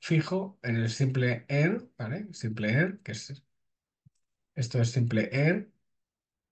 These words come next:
para ganar recompensas. Entonces, B N B lo re-, lo bloqueas. Y ganas puntos. Completas las misiones de la Wallet tres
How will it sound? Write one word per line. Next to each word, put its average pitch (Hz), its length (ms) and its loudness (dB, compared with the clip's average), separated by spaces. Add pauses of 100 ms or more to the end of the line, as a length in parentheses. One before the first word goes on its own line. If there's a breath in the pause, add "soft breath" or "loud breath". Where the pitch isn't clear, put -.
(180)
para 107 180 0
ganar 110 280 4
recompensas. 107 720 -4
Entonces, 95 260 -12
B 104 100 0
N 107 160 4
B 175 280 6
lo 110 140 0
re-, 98 200 -8
lo 107 200 -2
bloqueas. 95 600 -8 (1500)
Y 117 120 0
ganas 120 280 6
puntos. 117 640 -4
Completas 120 500 4
las 120 120 8
misiones 117 360 6
de 110 80 2
la 104 100 2
Wallet 123 340 2
tres 190 540 2